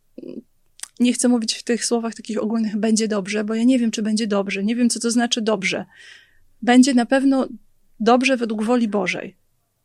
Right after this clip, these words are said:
Nie ma lepszej niż Jego wola. Więc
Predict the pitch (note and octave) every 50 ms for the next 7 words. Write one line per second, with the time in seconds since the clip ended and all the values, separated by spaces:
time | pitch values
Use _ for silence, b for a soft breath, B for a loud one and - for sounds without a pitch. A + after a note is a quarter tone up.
0 | _ _ _ _ _ - A#3 C4 D#4 D4 C#4 A3 G3+ F#3 - - - - G#3 G3+
1 | G3 G3+ - - G3+ G3+ G#3 G3+ - G3+ F3+ F3+ - - - _ _ _ _ _
2 | _ b b b b b b _ - G3+ G#3 A3 A#3+ B3+ - - -